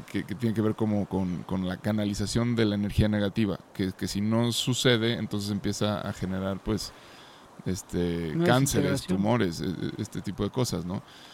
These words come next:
Speaker 1: Eh, una de, de, de las cosas, eh, que, que,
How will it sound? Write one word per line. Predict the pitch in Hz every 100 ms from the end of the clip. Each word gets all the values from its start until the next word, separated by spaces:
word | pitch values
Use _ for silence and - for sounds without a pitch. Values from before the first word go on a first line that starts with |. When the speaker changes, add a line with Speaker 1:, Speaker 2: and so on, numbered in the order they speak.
| - - - - -
Speaker 1:
Eh, | 107 104 101 - - - - -
una | 135 156
de, | 151 131 - - - 107
de, | 104 - 98 - 76 -
de | 98
las | 98
cosas, | 92 117 113 101 98
eh, | 98 - - -
que, | 95
que, | - 95 92 92